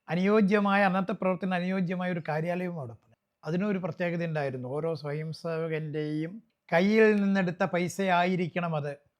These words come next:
ഓരോ ഇഷ്ടികയും ഓരോ രൂപയും ഓരോ സ്വയം സേവകർ കേരളത്തിലെ ആൾക്കാർ കൊടുക്കാൻ തയ്യാറായി.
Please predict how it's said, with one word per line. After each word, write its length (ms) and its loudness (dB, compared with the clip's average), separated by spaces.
ഓരോ 340 4
ഇഷ്ടികയും 680 4
ഓരോ 300 0
രൂപയും 640 2
ഓരോ 200 2
സ്വയം 280 -6
സേവകർ 280 -4
കേരളത്തിലെ 480 -6
ആൾക്കാർ 280 -10
കൊടുക്കാൻ 400 -16
തയ്യാറായി. 440 -20